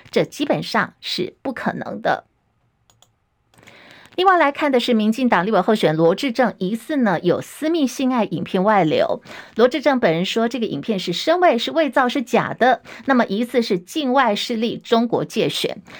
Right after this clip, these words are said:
罗致政呢在，呃，日前已经到了调查局新北市调处告发，也完成制作笔录。新北市调查处表示，通常这个影片你要分析它是真的影片还是被伪造的，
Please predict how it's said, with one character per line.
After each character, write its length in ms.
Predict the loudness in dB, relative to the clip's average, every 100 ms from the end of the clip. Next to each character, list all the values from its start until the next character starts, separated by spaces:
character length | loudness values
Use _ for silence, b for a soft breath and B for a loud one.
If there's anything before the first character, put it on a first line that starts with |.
| B B
罗 120 | 2
致 120 | 2
政 280 | 2 2 4
呢 240 | 2 2
在， 420 | 0 2 4 4 2
呃， 200 | 0 0
日 160 | -2
前 280 | -2 0 0
已 60 | -2
经 160 | -2
到 140 | 0 2
了 120 | 2
调 200 | 4 2
查 240 | 2 0
局 160 | 0 -2
新 240 | -2 -2
北 120 | 0 -2
市 140 | -2
调 200 | 0 0
处 120 | 0
告 240 | 0 0 2
发， 160 | 0
也 100 | 0
完 220 | 0 0
成 240 | -2 -2 -4
制 160 | -4
作 140 | -2 -2
笔 180 | -2 2
录。 260 | 2 2 B B B
新 180 | -2 2
北 100 | 2
市 200 | 2 0
调 180 | 0 0
查 220 | 0 0
处 160 | 0
表 200 | 0 0
示， 280 | -2 -6 -8 B B -2
通 200 | 0 0
常 360 | 0 -2 -2 -4
这 140 | 0
个 80 | 0
影 220 | 0 -2
片 240 | 0 0
你 60 | 2
要 180 | 2 2
分 260 | 2 0
析 180 | 0 -4
它 160 | -6 -4
是 140 | -4
真 300 | -6 -2 0
的 100 | 2
影 160 | -2 -4
片 260 | -4 -4
还 140 | 0 -2
是 100 | -2
被 140 | -2
伪 240 | 2 2 2
造 260 | 2 2
的， 220 | 2 -2